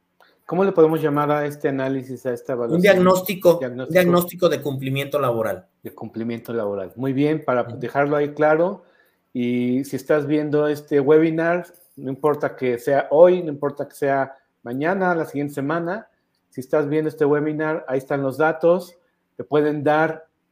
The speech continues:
Speaker 1: este, e-, e-, este análisis de
Speaker 2: Diagnóstico
Speaker 1: cumplimiento.
Speaker 2: de cumplimiento laboral.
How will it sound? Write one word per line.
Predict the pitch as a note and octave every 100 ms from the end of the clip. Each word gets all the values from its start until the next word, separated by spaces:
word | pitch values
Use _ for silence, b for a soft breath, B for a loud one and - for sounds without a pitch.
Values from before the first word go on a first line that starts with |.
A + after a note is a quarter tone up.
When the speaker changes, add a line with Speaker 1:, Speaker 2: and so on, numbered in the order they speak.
| _
Speaker 1:
este, | C#3+ D#3 D3+ D#3 D3+ D3 D3 - _ -
e-, | D3+ -
e-, | C#3+ C#3+
este | C#3+ D3 D3 D#3+ D3+
análisis | C3 C#3 D3 D#3+ D#3 F3+ F#3+ A3+ - _ b
de | A2+
Speaker 2:
Diagnóstico | B2+ C#3 D#3+ - C3+
Speaker 1:
cumplimiento. | D#3
Speaker 2:
de | C#3
cumplimiento | C3 B2 A#2+ B2 B2+ B2+
laboral. | B2 A2 G2+ G#2 -